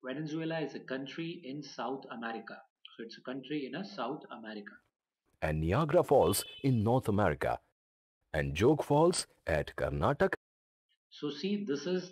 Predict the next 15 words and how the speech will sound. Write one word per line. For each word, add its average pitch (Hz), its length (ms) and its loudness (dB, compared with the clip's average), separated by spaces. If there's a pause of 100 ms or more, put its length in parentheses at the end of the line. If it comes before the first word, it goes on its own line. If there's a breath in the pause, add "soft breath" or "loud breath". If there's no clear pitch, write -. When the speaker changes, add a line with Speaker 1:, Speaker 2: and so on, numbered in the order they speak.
Speaker 1:
the 147 180 -4
Karnataka, 135 800 -4
our 123 320 -6
India 131 480 -6 (120)
side, 120 320 -6 (420)
called 113 260 -6
as 117 220 -12
Jog 139 220 -2 (100)
Falls 120 340 -6 (120)
in 147 180 -12
Karnataka, 107 760 -10 (500 soft breath)
a 113 40 -10 (160)
very 135 300 -4
beautiful 123 540 -4
Speaker 2:
Tuck 185 200 0